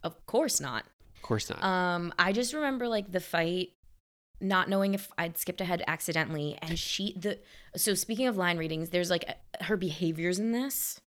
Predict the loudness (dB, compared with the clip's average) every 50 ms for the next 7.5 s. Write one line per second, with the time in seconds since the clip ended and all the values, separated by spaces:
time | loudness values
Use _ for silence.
0 | _ _ _ -10 -4 0 2 2 2 2 -2 -8 -14 -20 -20 _ _ -20 -20 -20
1 | -20 _ _ _ -6 -4 -2 0 2 2 2 2 0 0 0 0 -2 -2 -2 0
2 | 2 2 2 2 0 -6 -8 -6 -6 -6 -6 -8 -10 -12 -12 -16 -20 _ -12 -10
3 | -8 -8 -8 -10 -14 -18 -20 -20 -20 _ _ 2 2 4 4 4 4 4 4 6
4 | 6 4 4 4 0 -2 -4 -4 -4 -4 -4 -4 -4 -6 -8 _ -18 -10 -2 2
5 | 4 4 6 6 4 2 0 -2 -2 2 4 6 8 8 8 6 4 2 -2 -2
6 | -2 0 2 2 2 2 2 0 0 -2 -2 -2 -4 -4 -2 -2 -2 -2 -4 -6
7 | -6 -6 -6 -6 -6 -6 -8 -8 -12